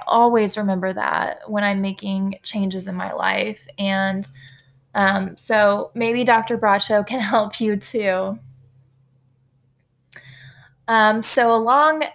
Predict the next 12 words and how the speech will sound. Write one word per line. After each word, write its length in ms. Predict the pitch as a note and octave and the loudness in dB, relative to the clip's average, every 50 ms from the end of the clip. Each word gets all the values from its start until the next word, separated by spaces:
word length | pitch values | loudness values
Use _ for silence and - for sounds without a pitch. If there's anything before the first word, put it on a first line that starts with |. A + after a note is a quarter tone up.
| - - | -14 -14
those 380 | A#3 A3 A#3+ A#3 A#3 A3+ - - | -8 -6 -4 -4 -2 -4 -6 -6
lines, 640 | G#3+ G#3+ A#3 C4+ D4 C#4+ B3 A3+ A3+ A3+ A3+ G#3+ G#3+ - | -6 -6 -4 -4 -2 -2 -2 -4 -6 -8 -8 -10 -10 -6
I 420 | - G#3+ G#3 G#3 G#3 G3+ G#3 G#3 - - | -4 -4 -2 -2 -2 -4 -6 -8 -10 -10
am 140 | G#3+ G#3+ | -8 -4
so 280 | - - - C#4 E4 F4+ | -4 -2 0 0 -2 -2
excited 840 | F4+ F4+ - - - A3+ G3 G3 G3 F#3+ G3 G3 G3+ G#3+ A#3 A3+ - - - _ _ - - - - | -4 -4 -2 0 2 4 4 4 4 2 2 0 0 0 -2 -4 -6 -12 -14 _ _ -8 -8 -6 -6
to 680 | A#3 G#3+ G#3 G#3 G3+ G3+ G3+ G3+ G3+ G3+ G3+ G#3 A#3+ - _ _ _ _ _ _ _ _ _ _ - | -6 -6 -6 -6 -6 -6 -6 -6 -8 -8 -8 -10 -10 -12 _ _ _ _ _ _ _ _ _ _ -12
pass 380 | - - G#3+ G#3 G3+ - - - | -4 0 0 0 2 0 0 0
on 680 | - G#3 G#3 G3+ G3 F#3+ F#3+ F#3+ F#3+ G3+ A3 A#3 A#3 _ _ _ _ _ _ - | 0 2 2 2 2 2 0 -2 -4 -6 -6 -8 -12 _ _ _ _ _ _ -8
a 80 | A3 A3 | -6 -2
way 200 | A3+ A3+ A3+ A3+ | -2 0 0 0
that 500 | A3+ G#3+ G#3 G#3 G#3 G#3 - - - | 0 0 0 0 -2 -4 -8 -12 -14